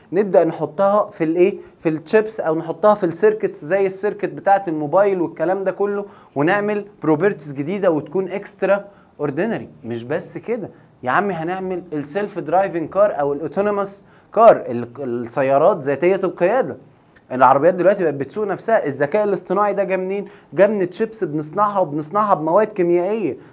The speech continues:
طب ما كل ده الكيمستري بتساعدني فيه. احنا عمالين نتقدم، عمالين نروح للمستقبل أسرع لحد ما فعلًا هنلاقي إن العربيات بتطير قريب. يبقى الكيمستري بتساعدني يا شباب في الفيوتشر في حاجات كتيرة جدًا. تعالى بقى نشوف مع بعض الموضوع ده.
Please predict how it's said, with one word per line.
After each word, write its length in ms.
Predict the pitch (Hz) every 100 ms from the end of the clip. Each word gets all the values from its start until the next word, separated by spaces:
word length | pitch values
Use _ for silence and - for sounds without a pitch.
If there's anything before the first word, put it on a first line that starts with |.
| _
طب 120 | 123
ما 80 | 120
كل 280 | 120 190 202
ده 100 | 196
الكيمستري 480 | 220 214 220 220 175
بتساعدني 420 | 151 165 190 202
فيه. 140 | 202
احنا 160 | - 160
عمالين 320 | 151 156 202
نتقدم، 460 | 202 156 214 180 156
عمالين 300 | 139 151 196
نروح 220 | 190 202
للمستقبل 640 | 185 170 165 214 208 190
أسرع 500 | 185 220 220 180 120 - - -
لحد 300 | 147 190 214
ما 220 | 190 160
فعلًا 440 | 190 214 208 180
هنلاقي 200 | 170 196
إن 80 | 208
العربيات 500 | 180 147 147 165 208
بتطير 400 | 196 180 - 220
قريب. 420 | 180 208 247 143 - - - _ _ _ _ _ _ _ _ _ - -
يبقى 200 | 135 139
الكيمستري 640 | 147 196 226 220 196 202 196 -
بتساعدني 480 | 127 - 156 185 156
يا 40 |
شباب 380 | 127 139 180 175
في 80 | -
الفيوتشر 500 | - 165 190 190 175
في 120 | -
حاجات 340 | 135 139 165
كتيرة 420 | - - 151 147 147 - - _
جدًا. 300 | 127 113 113 101
تعالى 240 | 123 180
بقى 140 | 175 185
نشوف 260 | - 175
مع 120 | 165 139
بعض 240 | 180 156
الموضوع 380 | 143 135 143 180
ده. 180 | 180